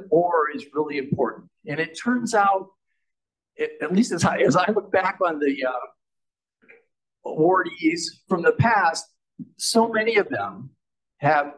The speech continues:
checked the box on all three of these criteria. It, it's, it's really quite amazing.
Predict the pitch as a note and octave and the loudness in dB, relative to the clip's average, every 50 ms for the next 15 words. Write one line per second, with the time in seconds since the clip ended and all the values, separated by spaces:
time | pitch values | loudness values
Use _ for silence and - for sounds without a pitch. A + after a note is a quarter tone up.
0 | - _ _ - - F#3+ F3+ - _ _ - D#3 - E3 E3 E3 D#3+ - - - | -20 _ _ 0 0 0 0 -2 _ _ -4 0 2 2 0 0 -2 -4 -8 -10
1 | D#3 C3+ C3+ C3+ C3 C3 - - - B2+ A#2 A2+ G#2+ G2+ F#2+ - - - G2+ F#2+ | -10 -8 -8 -8 -8 -8 -10 -4 -2 0 0 0 0 -4 -8 -8 -4 -2 -2 -2
2 | F#2+ F#2+ - A2 F#2 F2+ E2+ E2+ E2+ - _ - A2 A2+ A2+ - - A2+ - - | -2 -4 -6 -6 -4 -4 -4 -8 -12 -16 _ -4 -2 0 0 0 -2 -6 -6 -4
3 | - A#2 A#2 A2 A2+ - - - C3 B2 A2 G2 G2 - A2+ G#2 F#2 G2+ G2 F2 | -2 0 0 0 -2 -4 -2 2 2 2 2 0 0 -2 -2 0 0 -2 -2 -2
4 | F2 E2 D#2+ - F#2 F2+ - | -2 -2 -2 -2 -4 -6 -10